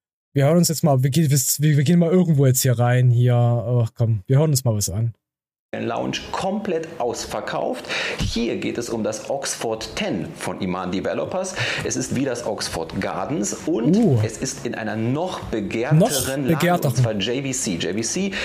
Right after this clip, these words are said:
Speaker 2: ist so die begehrteste Lage überhaupt, äh, in Dubai.
Speaker 1: War J V C, ist das nicht so ein Filterhersteller gewesen?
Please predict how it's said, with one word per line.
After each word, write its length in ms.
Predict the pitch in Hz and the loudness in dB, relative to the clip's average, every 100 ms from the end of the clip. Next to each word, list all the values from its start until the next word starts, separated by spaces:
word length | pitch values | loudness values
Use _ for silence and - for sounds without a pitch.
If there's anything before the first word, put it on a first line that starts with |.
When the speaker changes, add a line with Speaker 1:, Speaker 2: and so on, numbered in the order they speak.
| - | -4
Speaker 2:
ist 80 | 107 | -4
so 60 | 147 | -4
die 80 | 110 | -4
begehrteste 640 | 110 98 120 156 143 - | -4 -4 -4 -4 -6 -4
Lage 280 | 120 110 117 | -4 -4 -4
überhaupt, 800 | - 170 151 151 151 151 - 139 131 - - | -2 -2 -2 -2 -4 -4 -6 -6 -6 -6 -6
äh, 140 | 120 110 | -4 -2
in 100 | 123 | 0
Dubai. 320 | 127 123 120 - _ | 0 0 -4 -6 _
Speaker 1:
War 180 | 135 135 | 2 2
J 300 | 131 139 135 | 2 0 0
V 60 | 139 | 0
C, 240 | - 147 | 2 0
ist 100 | 143 | 0
das 140 | 143 139 | 2 2
nicht 160 | 131 | 2
so 180 | 139 127 | 4 6
ein 100 | 131 | 4
Filterhersteller 800 | 131 156 226 196 202 - 196 196 | 4 2 4 2 2 2 2 4
gewesen? 540 | 196 190 214 202 180 | 4 2 2 0 -2